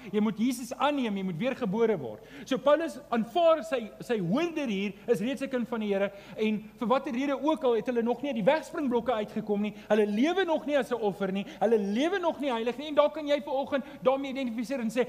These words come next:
"As ek kyk na my lewe, dan lewe ek nog nie heeltemal soos 'n offer nie." Waar begin ek? Ek begin hier deur om my denke vir die Here te gee. En nou sê in vers twee, "Julle moenie aan hierdie sondige wêreld gelyk word nie, maar laat God julle verander deur julle,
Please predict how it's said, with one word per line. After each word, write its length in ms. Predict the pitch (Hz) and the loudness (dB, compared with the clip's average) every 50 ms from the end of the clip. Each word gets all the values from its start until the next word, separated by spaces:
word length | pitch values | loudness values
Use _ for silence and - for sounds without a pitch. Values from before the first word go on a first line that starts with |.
| - - | -2 -6
"As 100 | - - | -6 -2
ek 220 | 226 269 320 339 - | 0 2 2 2 2
kyk 200 | 349 330 330 - | 0 0 0 -2
na 60 | 320 | -2
my 120 | 294 294 | -2 -2
lewe, 400 | 262 233 240 262 269 262 277 269 277 - - - | 0 0 0 0 2 2 2 0 0 -4 -10 -6
dan 160 | - 240 226 208 | -2 -2 0 0
lewe 220 | 233 294 285 302 | 0 2 2 2
ek 100 | 262 - | 2 2
nog 180 | 247 247 - - | -2 -4 -4 -2
nie 80 | 269 220 | -2 -2
heeltemal 340 | 214 214 214 226 214 202 | -2 -2 -2 -4 -6 -6
soos 160 | 175 170 180 214 | -6 -6 -8 -8
'n 140 | 214 233 | -6 -6
offer 220 | 185 - - 185 175 | -6 -4 -4 -4 -4
nie." 120 | 180 175 - - - - - | -4 -6 -8 -12 -16 -14 -2
Waar 240 | 139 165 233 269 285 | 2 4 6 6 4
begin 320 | 233 262 - - 240 214 202 | 4 2 -2 -2 -2 0 0
ek? 120 | 196 - - | -2 -4 -6
Ek 120 | 190 151 160 | -6 -2 -2
begin 340 | 226 226 - 339 349 311 | -2 -2 0 -2 -2 0
hier 200 | 247 202 196 190 - - - - - | 0 -2 -2 -4 -6 -8 -14 -6 0
deur 160 | 165 196 202 | 2 2 2
om 60 | 202 | 2
my 120 | 196 180 170 | 0 -2 -2
denke 340 | 143 180 190 202 - 226 | 0 -2 -2 -2 -4 -6
vir 120 | - - 214 | -6 -4 -4
die 100 | 185 175 | -2 -2
Here 180 | 175 175 175 | -2 -2 -2
te 140 | 170 175 165 | -4 -6 -10
gee. 240 | - - 160 151 139 139 - - - - - | -8 -6 -6 -6 -6 -6 -10 -16 -18 -10 -6
En 120 | 190 175 | -4 -2
nou 120 | 165 170 196 | 0 -2 -2
sê 180 | 185 - 226 | -2 -2 -4
in 100 | 196 185 | -4 -4
vers 320 | 175 - 185 165 151 - - - | -4 -2 -2 -2 -4 -6 -8 -8
twee, 180 | 147 139 120 - - - - - | -6 -6 -6 -8 -12 -10 0 2
"Julle 160 | 196 202 196 | 4 4 4
moenie 340 | 185 185 208 254 294 349 349 | 4 4 4 4 2 0 0
aan 60 | 339 | -2
hierdie 220 | 320 311 302 226 | 0 0 0 -2
sondige 400 | - - 311 311 302 302 302 269 | -2 -2 0 0 0 0 0 0
wêreld 320 | 226 240 262 262 262 254 - | 0 2 2 2 0 -2 -4
gelyk 300 | - 247 240 254 262 - | -4 -2 0 0 0 0
word 220 | - 269 262 220 - | -2 -6 -6 -4 -2
nie, 180 | 269 277 254 - - - - | -2 -4 -4 -6 -10 -8 -6
maar 120 | 185 190 | -4 -2
laat 160 | 208 202 202 | -2 -4 -4
God 220 | - 294 311 311 311 | -2 -2 -2 0 0
julle 160 | 330 330 - | -2 -2 0
verander 480 | - 302 277 269 262 269 269 277 240 | 0 0 0 0 0 -2 -2 -2 -2
deur 160 | 208 262 277 269 | -2 -2 -2 0
julle, 300 | 262 277 277 311 330 | 2 4 4 6 4